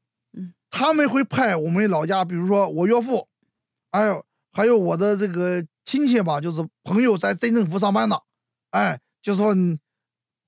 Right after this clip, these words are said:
Speaker 2: 八竿子打不着的亲戚也好，哎，都要派过来上家做工作。
Speaker 1: 哦。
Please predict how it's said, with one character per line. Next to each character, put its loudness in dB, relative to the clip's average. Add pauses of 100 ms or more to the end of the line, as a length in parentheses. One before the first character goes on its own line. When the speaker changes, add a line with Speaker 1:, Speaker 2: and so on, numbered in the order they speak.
(320)
Speaker 2:
八 0
竿 2
子 -4
打 0
不 -2
着 2
的 2
亲 -4
戚 4
也 2
好， -4 (420)
哎， -2 (220)
都 -2
要 2
派 -2
过 2
来 -2 (1120)
上 0
家 2
做 -4
工 0
作。 -2 (520)
Speaker 1:
哦。 -8